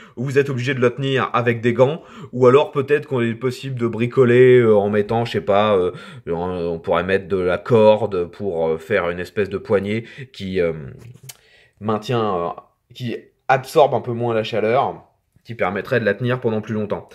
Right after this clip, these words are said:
Sinon, la qualité, la puissance d'éclairage est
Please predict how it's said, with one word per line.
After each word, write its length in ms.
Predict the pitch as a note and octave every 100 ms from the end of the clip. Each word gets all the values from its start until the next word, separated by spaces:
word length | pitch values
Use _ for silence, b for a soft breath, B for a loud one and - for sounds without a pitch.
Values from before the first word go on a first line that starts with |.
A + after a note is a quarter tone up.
| B B B
Sinon, 500 | - D#3+ E3+ E3+ D3+ -
la 160 | A#2
qualité, 640 | A#2 - D#3 D#3 - D#3 D3
la 100 | A2+
puissance 540 | - E3 D3+ E3 C3+
d'éclairage 720 | C#3 B2+ C#3 C3 C3+ C3+ G#2 -
est 280 | G#2+ G2+